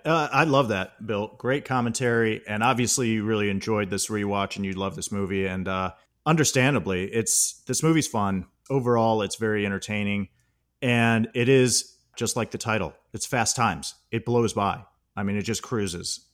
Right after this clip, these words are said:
It's only an hour and a half. So regarding the direction that this film takes with handling three different storylines, mainly with Stacy Hamilton,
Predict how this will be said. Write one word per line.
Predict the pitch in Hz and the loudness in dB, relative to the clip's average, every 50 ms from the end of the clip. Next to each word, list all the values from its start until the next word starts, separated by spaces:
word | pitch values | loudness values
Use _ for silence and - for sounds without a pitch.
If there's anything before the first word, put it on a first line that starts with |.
| - | -12
It's | 101 - - 120 | -8 -6 -4 -4
only | 110 104 101 101 95 - | -2 -2 -4 -4 -6 -6
an | - 104 | -6 -6
hour | 95 98 101 98 | -4 -4 -2 -4
and | 98 95 | -4 -4
a | |
half. | 90 98 95 85 - - | -4 -2 -4 -4 -4 -2
So | - - 147 135 127 123 120 113 - - - _ _ - | 0 2 4 4 6 4 4 2 0 -4 -10 _ _ -6
regarding | - 127 135 131 135 139 147 156 160 170 160 151 151 156 - - | -2 -2 0 4 4 6 6 6 6 6 4 4 2 0 -2 -4
the | - 123 | -4 -2
direction | 101 104 120 123 131 127 - - 123 113 | 0 0 0 2 2 0 0 -2 0 0
that | 110 95 | 0 -2
this | - 101 - | -2 -6 -4
film | - - 123 113 107 101 95 | -2 0 0 0 0 -2 -2
takes | - - 110 107 98 - - - | -2 -2 -2 -2 -2 -4 -4 -4
with | 107 104 98 98 - - - _ _ _ | -2 -2 -2 -2 -4 -10 -20 _ _ _
handling | - 123 131 123 113 113 110 104 95 | -2 0 0 2 2 2 0 0 -2
three | - - 123 113 123 123 117 | -4 -6 -4 0 0 2 2
different | 104 117 110 - 113 101 | 2 2 0 0 -2 -4
storylines, | - - - 127 117 110 110 107 104 104 104 107 104 95 98 | -4 -2 0 2 2 4 4 2 2 0 -2 -2 -2 -2 -2
mainly | 104 104 104 107 104 101 104 101 101 101 - 113 | -2 -2 -2 -2 -2 -2 0 0 -2 -2 -4 -6
with | 101 101 92 92 92 - - - - _ _ _ - | -4 -4 -2 -4 -4 -6 -10 -18 -20 _ _ _ -8
Stacy | - - - 165 143 123 - - 131 107 | -4 0 4 4 6 6 4 4 2 2
Hamilton, | 113 120 117 113 113 110 - - 123 110 104 104 101 98 95 - | 2 2 2 2 2 0 0 0 -2 0 0 0 -2 -4 -4 -8